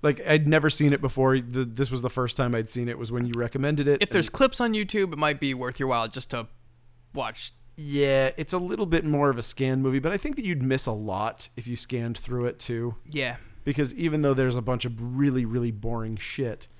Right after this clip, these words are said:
Speaker 1: A lot of
Speaker 2: There's
Speaker 1: it is
Speaker 2: also some
Speaker 1: kind of
Speaker 2: funny shit
Speaker 1: important.
Speaker 2: and kind of
Speaker 1: Yeah.
Speaker 2: fun stuff, yeah.
Speaker 1: Yeah, I think it's, I think it's worth a watch. Um, but yeah, definitely a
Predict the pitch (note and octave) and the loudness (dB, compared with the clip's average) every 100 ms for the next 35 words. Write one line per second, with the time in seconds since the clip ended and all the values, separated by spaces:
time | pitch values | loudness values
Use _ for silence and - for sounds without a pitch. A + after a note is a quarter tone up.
0 | - - - C3 C3 B2 C4 A3+ F3+ D#3+ | -20 -16 -4 2 2 4 4 6 4 2
1 | C#3 B2+ C#3 C3+ B2 G#2+ C3 A2+ B2 A#2 | 0 2 2 2 0 0 0 0 -4 -4
2 | A#2+ A2 G#2 A2 F#2 - G2 E2 - - | -4 -4 -4 -6 -8 -10 -10 -10 -12 -12
3 | - - - - C3+ - D#3 A3 F#3+ - | -10 -10 -8 2 2 4 2 2 0 -2
4 | - G3 G#3+ D#3+ D3 C3+ A#2 G#2+ G#2+ - | 0 2 2 4 6 6 2 0 0 -2
5 | - - _ - B2+ B2 A#2 A#2+ A#2+ - | -6 -10 _ -2 2 4 2 0 -4 -10
6 | - - _ _ _ - C3+ B2 - - | -20 -20 _ _ _ 2 4 4 0 -10
7 | B2 C3+ C#3 C3+ D#3+ D#3 E3+ C#3+ C3 A#2+ | 0 2 2 4 4 4 2 2 2 0
8 | A2 - _ C3 A#2+ A#2 G#2+ | -4 -10 _ -6 -4 -4 -6